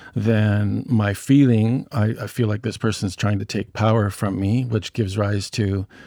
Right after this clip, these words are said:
uh, either a fight or a flight response. If my explanation of this behavior is that this child feels overwhelmed, insecure, afraid, I would hope that my feeling would be more compassionate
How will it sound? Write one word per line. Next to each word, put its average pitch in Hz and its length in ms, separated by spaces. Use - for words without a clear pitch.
uh, 107 40
either 104 360
a 98 60
fight 104 380
or 107 180
a 101 120
flight 104 540
response. 113 760
If 127 180
my 123 400
explanation 120 840
of 101 440
this 107 160
behavior 104 580
is 101 380
that 101 160
this 101 200
child 101 320
feels 104 240
overwhelmed, 95 840
insecure, 101 800
afraid, 101 760
I 104 120
would 101 180
hope 143 380
that 107 220
my 101 480
feeling 135 480
would 110 140
be 107 100
more 104 200
compassionate 110 840